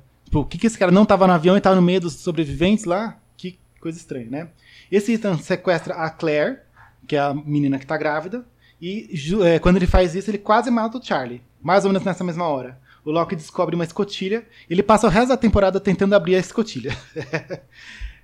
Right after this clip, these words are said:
Ele, acontece bastante coisa, mas é praticamente só isso que ele faz, que ele tenta fazer no, no resto da temporada.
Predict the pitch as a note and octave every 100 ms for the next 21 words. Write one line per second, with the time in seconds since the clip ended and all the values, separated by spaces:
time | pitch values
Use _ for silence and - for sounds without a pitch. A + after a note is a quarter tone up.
0 | _ D3 D#3+ D3+ E3 D#3+ E3+ F3 E3+ E3+
1 | - G#3 A3 G3 G3 G3+ A3 F#3+ F#3 E3
2 | F#3+ F3+ F3 F3+ E3+ - F#3+ F3 G#3 G3+
3 | E3 D#3 - _ _ _ D3 D3 C#3+ D#3
4 | E3 D#3+ D3 F3 D3 D3+ D#3 D#3 D#3+ F3
5 | A#2+ A2